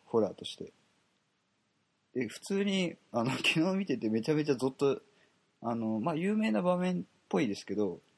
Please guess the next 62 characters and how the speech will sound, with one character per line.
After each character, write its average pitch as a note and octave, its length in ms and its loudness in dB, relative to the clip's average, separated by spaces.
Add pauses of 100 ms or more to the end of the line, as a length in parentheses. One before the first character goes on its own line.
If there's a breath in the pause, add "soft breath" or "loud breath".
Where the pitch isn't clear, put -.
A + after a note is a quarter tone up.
(580)
え A2+ 60 -6
っ - 20 -4
と、 F#2 400 -8
の D#3+ 100 -2
び A3 100 -2
太 E3 120 6
の G2 320 0 (440)
机 C#3 340 -2
か C3+ 120 4
ら、 B2 240 6 (720)
あ G#2+ 80 -4
の、 G2+ 60 -2
タ D3+ 140 0
イ D3 40 2
ム D#3 60 2
マ D3+ 60 2
シ C#3+ 100 -4
ン A2 40 0
繋 G2+ 200 0
が G#2 80 2
っ G2+ 60 -4
て F#2+ 80 -8
る F#2 60 -6
じ E2+ 40 -8
ゃ D#2+ 40 -12
な - 0 -
い - 20 -16
で - 40 -16
す - 120 -16
か。 - 40 -
そ - 160 -2
っ - 60 -8
か G3 100 0
ら F3+ 60 2
メ D3 140 2
デ F#3+ 100 2
ュ - 20 2
ー - 20 2
サ C#3 120 0
が G2+ 100 2
バ F#2 240 2
ー - 40 -4
っ - 40 -8
て A2 100 -10
出 B2 100 -2
て A#2+ 100 -2
く G2+ 80 -8
る G2 80 -10
シ G#2 140 -2
ー F#2+ 40 0
ン F#2 40 -8
が G2 80 -6
あ - 20 -4
っ - 40 -12
て、 - 280 -6 (640 soft breath)
そ - 140 -6
こ G#3+ 100 -2
と A3 100 -2
か C3 100 4
マ A2+ 140 0
ジ C#3+ 100 -2
で D3+ 300 4